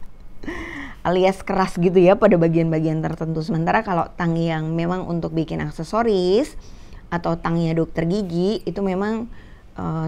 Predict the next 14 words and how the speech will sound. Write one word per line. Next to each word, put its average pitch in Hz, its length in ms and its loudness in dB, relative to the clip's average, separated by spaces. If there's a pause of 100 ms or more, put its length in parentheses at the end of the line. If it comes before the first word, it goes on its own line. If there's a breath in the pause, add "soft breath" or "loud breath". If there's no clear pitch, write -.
(180)
tang 180 240 0
yang 165 320 2
cantik 165 640 -4 (160)
gitu 156 320 2
ya. 170 80 6
Jadi 165 320 2
bisa 170 240 0
dipakai 180 1040 -2
untuk 175 300 -2
waktu 160 260 -6
yang 156 80 -4
lama. 147 400 -6 (600 loud breath)
Tang 196 240 0
yang 202 160 2